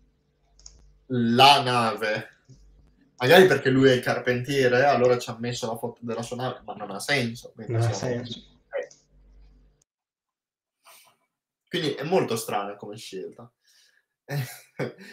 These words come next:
Speaker 1: Eh, beh, ascolta, quando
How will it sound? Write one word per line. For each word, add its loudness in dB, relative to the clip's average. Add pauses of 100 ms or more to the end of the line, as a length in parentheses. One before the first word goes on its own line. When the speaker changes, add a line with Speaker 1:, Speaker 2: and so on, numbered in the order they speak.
(220)
Speaker 1:
Eh, 0
beh, 2
ascolta, 0
quando 4